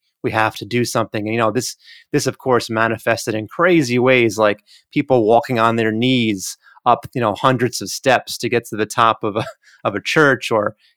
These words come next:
carrying boulders, penance, all, all these, all these concepts, like we can somehow earn our way back into God's favor. And really the message of the gospel is, no, you know, you, it doesn't matter wh-, what you do. Even if you could climb to the top of Mount Olympus on your knees,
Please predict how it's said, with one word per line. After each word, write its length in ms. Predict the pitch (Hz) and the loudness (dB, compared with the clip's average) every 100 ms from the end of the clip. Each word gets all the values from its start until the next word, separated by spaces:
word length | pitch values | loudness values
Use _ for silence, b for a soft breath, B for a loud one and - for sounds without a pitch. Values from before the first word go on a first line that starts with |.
| - | -2
carrying 460 | 147 135 139 120 | 2 4 2 0
boulders, 600 | 107 127 151 131 113 113 | 2 4 4 4 2 0
penance, 640 | - - 143 143 110 - - | -2 -2 2 2 0 -4 2
all, 180 | 127 | 4
all 180 | 131 143 | 6 4
these, 200 | 143 127 - - | 4 -2 -4 0
all 160 | 147 | 2
these 160 | 135 123 | 2 -2
concepts, 520 | - 139 170 143 107 | 0 0 2 -2 0
like 180 | 113 104 b b b | 0 -2 b b b
we 100 | 139 | -2
can 160 | 131 | -2
somehow 720 | 113 - 135 127 120 117 113 - - | -4 2 2 2 2 4 4 2 4
earn 420 | 127 135 127 120 | 4 4 2 2
our 220 | 117 117 | 2 4
way 220 | 117 123 | 4 2
back 280 | 123 117 113 | 4 2 2
into 200 | 107 113 | -4 -4
God's 320 | 117 104 101 | 0 0 0
favor. 340 | - 151 143 110 | -2 0 4 2
And 160 | 107 - b b b | 2 -4 b b b
really 220 | 156 208 | 0 2
the 80 | 139 | 2
message 420 | 120 135 151 127 | 2 2 0 0
of 180 | 120 113 | 0 0
the 120 | 98 | -2
gospel 600 | 95 120 131 143 - 117 | 0 2 2 0 -2 0
is, 380 | 101 101 - - _ _ _ _ _ | 2 -2 -6 -14 _ _ _ _ _
no, 440 | 113 113 180 165 - | -4 0 2 2 0
you 120 | 123 | -2
know, 40 | 110 | 0
you, 220 | 120 123 - - _ b b _ | 2 0 -2 -14 _ b b _
it 40 | - | 2
doesn't 200 | 175 170 | 2 6
matter 200 | 151 117 | 4 4
wh-, 420 | 117 117 _ - | 0 -6 _ -4
what 240 | 127 180 | 0 2
you 160 | 131 113 | 2 -2
do. 180 | 113 110 | 0 2
Even 160 | 160 | 4
if 100 | 165 | 2
you 120 | 143 | 2
could 240 | 139 156 143 | 0 -2 -2
climb 420 | - 131 139 147 | -2 2 4 2
to 140 | - | -2
the 60 | 117 | -4
top 320 | - 127 127 | 0 0 0
of 60 | 113 | 0
Mount 220 | 117 123 | 0 2
Olympus 440 | 113 135 139 113 117 | 2 0 0 -2 0
on 140 | 107 | 0
your 100 | 104 | 0
knees, 420 | 110 165 165 113 | 2 4 4 0